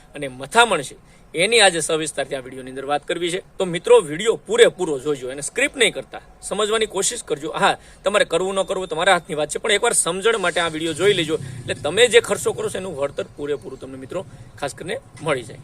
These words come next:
મિત્રો, કોઈ પણ ખેડૂતને પ્રશ્ન પૂછો કે યુરિયા ક્યારે આપવું જોઈએ, એટલે બે, અ, જવાબ મળે. એક ખેડૂત એવું કહે કે પહેલાં અમે યુરિયા છાંટી દઈએ અને પછી એની ઉપર પાણી હકારીએ. બીજો ખેડૂત એવું કહે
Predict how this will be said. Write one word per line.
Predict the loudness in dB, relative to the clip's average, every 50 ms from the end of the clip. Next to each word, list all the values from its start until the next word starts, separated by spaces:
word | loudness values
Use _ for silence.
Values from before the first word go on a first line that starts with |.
| -16 -6
મિત્રો, | -6 -2 0 0 0
કોઈ | 4 6 6 6
પણ | 6 4 2
ખેડૂતને | 4 2 2 0 2 0 0
પ્રશ્ન | 0 2 2 0 0 0 -2 -4
પૂછો | -2 -2 -4 0 0 0 0 0 -8 -18 -20 -6 -4
કે | -2
યુરિયા | -2 0 0 6 6 6
ક્યારે | 6 8 8 10 10
આપવું | 10 10 8 2 -6 -4
જોઈએ, | 0 -2 0
એટલે | 0 0
બે, | -2 -2 4 10 12 12 12 12 10 10
અ, | 8 6 4 4 4 4 4
જવાબ | 4 4 4 4 4 4 2
મળે. | 0 0 0 0 -2 -2 0
એક | 0 0 0
ખેડૂત | 2 2 2 2 4 8
એવું | 8 8 8 6
કહે | 2 0 0 0 0 -12 -20 -20 -20 -20 -4 -4
કે | -4
પહેલાં | 0 2 4 6 6 6
અમે | 6 4 2
યુરિયા | 2 2 2 4 4 4
છાંટી | 6 4 4 4 4 2
દઈએ | 4 4 4
અને | 4 2 0
પછી | -2 -2 0 2
એની | 0 0 0
ઉપર | -4 -4 -6
પાણી | -6 -4 -6 -6 -6 -8
હકારીએ. | -10 -12 -18 -18 -18 -20 -20 -20 -20 -18 -8
બીજો | -6 4 6 6 6
ખેડૂત | 8 6 2 4 8
એવું | 8 8 8 8 2
કહે | 2 0 -2 -2